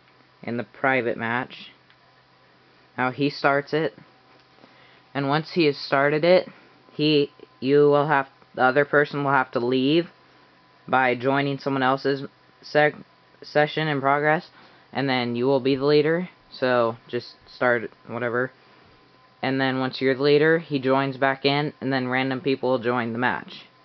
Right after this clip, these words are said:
So I'll wait so you guys can see. So y-, there he left. Now I'm the host.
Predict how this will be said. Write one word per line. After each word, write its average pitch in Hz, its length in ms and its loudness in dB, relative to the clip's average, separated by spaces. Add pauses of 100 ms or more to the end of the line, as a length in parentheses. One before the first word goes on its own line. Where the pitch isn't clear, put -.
(540)
So 120 440 -2 (760)
I'll 120 240 -2
wait 123 380 -2 (1500)
so - 160 -6
you 120 160 0
guys 117 240 0
can 123 140 -8
see. 131 420 -2 (1600)
So - 180 -4
y-, 127 280 2
there 123 480 0
he 135 180 -4
left. 123 520 -2 (1800)
Now 127 160 2
I'm 131 240 2
the 120 140 -2
host. 127 480 -4